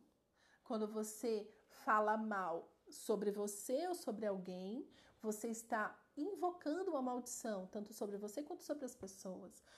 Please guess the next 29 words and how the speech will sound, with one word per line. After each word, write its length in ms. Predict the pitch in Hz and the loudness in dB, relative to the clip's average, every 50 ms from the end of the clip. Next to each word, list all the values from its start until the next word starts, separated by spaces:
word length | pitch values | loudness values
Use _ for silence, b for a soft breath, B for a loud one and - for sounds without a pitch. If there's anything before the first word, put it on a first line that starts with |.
| B B | B B
Aí 100 | - 285 | 2 2
você 100 | 294 302 | 4 6
vai 100 | 294 285 | 6 6
falar, 220 | 294 - 294 277 302 | 6 4 0 0 2
mas 260 | 339 359 370 370 - B B B | 2 2 2 2 0 B B B
Jesus 560 | B - 381 370 349 - - 349 339 339 - | B 2 4 4 4 4 4 2 2 2 0
é 100 | 359 359 359 - - _ - | -4 -4 -4 -6 -10 _ 4
bom. 680 | 359 330 330 330 339 349 359 359 359 339 320 302 285 262 262 262 B B B B B | 6 6 6 6 6 6 6 6 6 6 6 6 6 4 2 -2 B B B B B
Ai, 320 | 311 294 294 320 339 370 | 2 4 4 4 4 2
mas 200 | 370 330 311 294 - | 2 0 0 0 2
Jesus 400 | 320 311 302 - 311 320 302 302 | 0 0 0 0 0 0 0 0
não 200 | 359 370 370 277 | 0 -2 -2 0
vai 560 | - 285 277 294 330 381 415 403 349 302 294 B B B | 2 2 4 4 4 4 4 4 2 0 0 B B B
amaldiçoar 880 | 302 285 285 277 277 269 269 - - - - 320 294 254 247 269 240 | 0 2 4 4 4 2 0 -4 -8 -2 0 2 2 4 2 2 0
ninguém. 440 | 240 247 240 220 220 208 170 180 185 170 | 0 -2 -2 0 0 0 -2 -2 -8 -10
Jesus 520 | 180 190 170 165 170 - - 175 196 196 - - | -6 -6 -6 -6 -6 -8 -8 -6 -6 -6 -4 -2
não. 280 | 480 359 175 180 185 - - _ _ _ _ _ - | -2 -2 -2 -2 -6 -10 -18 _ _ _ _ _ -4
Mas 300 | 196 190 185 175 180 - | -2 -2 0 -2 -2 -4
você, 840 | 190 190 220 262 381 - - - - - - - 208 185 175 180 - _ _ _ _ _ _ _ _ _ _ _ _ - | -4 2 2 2 2 2 -2 -8 -8 -8 -4 -2 -2 -2 -2 -6 -12 _ _ _ _ _ _ _ _ _ _ _ _ -14
você, 800 | 190 180 208 226 269 311 - - - - - 220 190 175 175 185 - _ _ _ _ _ _ _ _ _ _ _ _ b b b b b | -10 -2 0 2 2 2 0 -4 -8 -4 -2 -2 -2 -2 -4 -10 -18 _ _ _ _ _ _ _ _ _ _ _ _ b b b b b
com 140 | - 202 190 | -10 -8 -8
seu 240 | 196 - - 208 | -6 -2 -2 -2
coração 760 | 214 - - 226 226 220 202 202 - - - - 247 240 262 302 | -2 0 0 2 2 4 2 0 -2 -6 -4 -2 0 2 2 2
maldoso, 580 | 339 311 359 330 262 226 208 190 185 - 190 | 2 2 2 0 0 -2 -2 -2 -2 -4 -6
você 220 | 208 196 - - 220 | -10 -8 -6 -6 -8
pode 340 | - - 196 185 190 196 - | -6 -2 -2 -2 -2 -4 -8
sim 220 | - - - 196 185 | -12 -12 -10 -8 -8
amaldiçoar 600 | 180 185 185 190 190 - - - 190 185 180 180 | -6 -6 -6 -8 -10 -14 -12 -10 -10 -8 -8 -8
alguém 300 | 185 190 - 185 196 | -10 -8 -6 -6 -6